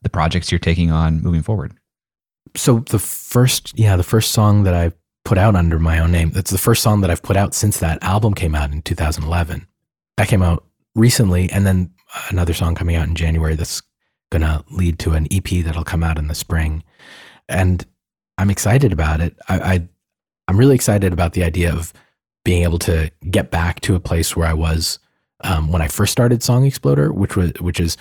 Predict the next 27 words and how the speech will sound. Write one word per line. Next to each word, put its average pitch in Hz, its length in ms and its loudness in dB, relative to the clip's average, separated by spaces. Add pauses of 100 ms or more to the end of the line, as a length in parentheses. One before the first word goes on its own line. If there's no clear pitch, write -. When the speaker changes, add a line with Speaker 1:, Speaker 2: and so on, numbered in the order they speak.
(260)
Speaker 2:
being 98 160 2
able 90 120 2
to, - 120 -2
like, 80 200 0
make 90 260 0
room 87 200 2
for 82 200 -4
both 80 340 -4 (360)
music 90 600 0
and 87 200 2
the 85 40 0
sort 78 180 0
of - 280 -8
day 90 180 2
job. 78 360 -2 (360)
There 131 100 6
was 107 80 6
a 107 60 4
while 98 340 4
where 85 140 2
the 85 120 -2
day 90 220 2
job 82 400 0 (280)
ended 90 240 2
up - 240 -4 (320)
completely 101 460 2
eclipsing 82 720 0